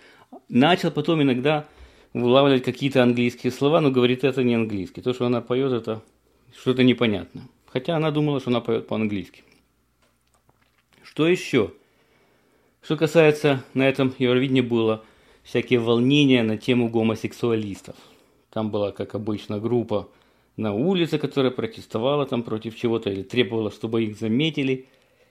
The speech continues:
И, а, милиция их останавливала. Ну, типичная ситуация. В принципе, я не знаю, как в Москве это происходит, но у нас, в общем, к гомосексуалистам и лесбиянкам относятся абсолютно спокойно.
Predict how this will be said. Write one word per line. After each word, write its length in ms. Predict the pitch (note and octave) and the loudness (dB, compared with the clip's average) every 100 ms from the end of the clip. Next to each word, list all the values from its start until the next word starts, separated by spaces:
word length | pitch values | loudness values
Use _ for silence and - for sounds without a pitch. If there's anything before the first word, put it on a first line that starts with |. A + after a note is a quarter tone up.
| _ | _
И, 340 | A#2 A2+ A2 G#2+ - _ _ _ _ _ _ _ _ _ _ _ _ _ - | -8 -4 -4 -6 -16 _ _ _ _ _ _ _ _ _ _ _ _ _ -10
а, 200 | A2+ A#2 | -4 -2
милиция 420 | A2+ A#2 B2 - | -2 -2 -2 -4
их 100 | G#2+ | -6
останавливала. 840 | F#2+ - A2 B2+ E3 D#3+ C#3 B2 C#3+ | -6 -8 -2 0 2 2 2 2 2
Ну, 220 | F3 F3+ | 0 -2
типичная 600 | C#3 D3+ C#3+ D#3 - A#2 | -4 -6 -4 -4 0 0
ситуация. 520 | A#2 B2 E3 F3+ D#3 | 0 0 2 2 0
В 40 | B2+ | -4
принципе, 500 | D3+ D#3+ - D3 C#3+ - _ _ _ _ _ _ | -2 -2 -2 -4 -4 -8 _ _ _ _ _ _
я 200 | A2+ A#2 | -6 -2
не 120 | A#2 | -2
знаю, 200 | A#2 A#2 | -2 -2
как 160 | G#2+ G#2 | -2 -4
в 40 | |
Москве 260 | A2 A2 D#3 | -6 -2 0
это 120 | D3 | 0
происходит, 460 | A#2+ A2+ - A2 G#2 | 0 -2 0 -2 -2
но 100 | A#2 | 0
у 40 | |
нас, 260 | B2 C3+ C3 - _ _ _ _ - - | 2 2 0 -10 _ _ _ _ -18 -8
в 140 | A#2+ | 0
общем, 340 | C3+ C3+ B2+ A2+ | 0 0 0 2
к 20 | |
гомосексуалистам 840 | A#2+ A#2 A#2 B2 D3 C#3+ C#3+ - | 2 0 -2 -2 0 0 -2 -2
и 40 | A#2 | -2
лесбиянкам 580 | A2+ A#2+ C#3+ D3 B2+ A2+ | -2 -2 -2 -2 -2 -4
относятся 440 | A2 B2+ B2+ B2 | -2 -2 -2 -4
абсолютно 580 | A2 - A#2+ A2+ A2+ A#2 - | -4 -2 -2 -2 -4 -8 -8
спокойно. 600 | - A#2+ E3+ F3+ D#3+ | -6 0 2 2 0